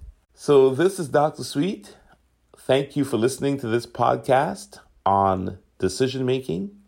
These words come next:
I would ask you to come back to this podcast whenever you have decisions to make, be they small or big ones, and run through the algorithms, run through the questions.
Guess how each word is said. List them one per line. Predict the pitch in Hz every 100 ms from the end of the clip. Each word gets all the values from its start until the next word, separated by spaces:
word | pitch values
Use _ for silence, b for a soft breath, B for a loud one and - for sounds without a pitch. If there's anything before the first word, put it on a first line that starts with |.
| _
I | 117 117 131
would | 123
ask | 110 120 123 -
you | 135 139 135 135 139 _ _
to | - 95 90
come | - 131 139
back | 135 131 -
to | 131
this | 127
podcast | - 127 127 127 127 123 123 -
whenever | 98 113 120
you | 113 113
have | 110 117 113 - -
decisions | 92 - 120 131 123
to | -
make, | 117 120 123 -
be | 104
they | 101 95
small | - 104 107 117 107
or | 85
big | 101 107
ones, | 117 135 156 -
and | 104 101 107
run | 180 214
through | 208 185 202 170
the | 156
algorithms, | 160 156 101 87 - 76 -
run | 90 110 175 185
through | - 165 151
the | 143
questions. | - 131 - - - - -